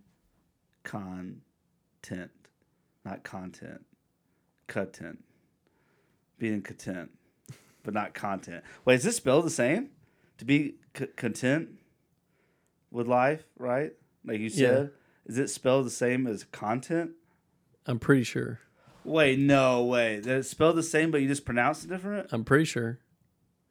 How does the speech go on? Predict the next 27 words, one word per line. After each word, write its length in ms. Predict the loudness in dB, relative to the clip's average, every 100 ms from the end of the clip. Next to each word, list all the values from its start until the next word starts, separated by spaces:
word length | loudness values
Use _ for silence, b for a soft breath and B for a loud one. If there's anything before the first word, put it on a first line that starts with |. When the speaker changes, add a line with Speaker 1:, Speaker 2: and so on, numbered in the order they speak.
| _ 4
Speaker 2:
You're 140 | 8
Speaker 1:
Oh, 40 | 8
Speaker 2:
the 60 |
Speaker 1:
s-, 60 | 10
Speaker 2:
doctor. 560 | 10 10 6 0 -2 -6
Speaker 1:
oh, 300 | 0 2 2 2
Speaker 2:
You 100 | 2
let 120 | 4
me 60 | 4
Speaker 1:
well, 40 | 2
Speaker 2:
know. 160 | -2 -6 _ _
Speaker 1:
yeah, 340 | -12 -8 -8 -10 -16
well, 320 | -8 -4 -4
that's 140 | -6 -6
called 200 | -6 -6
spell 300 | -6 -4 -4
check. 300 | -8 -12 -14 b b
And 120 | -10
someone 220 | -4 0 2
right 120 | 0
now 180 | 0 -2
is 180 | -2
yelling 280 | 0 2 0
at 100 | -2
the, 120 | -8 -10 -8
at 140 |
the, 80 | -4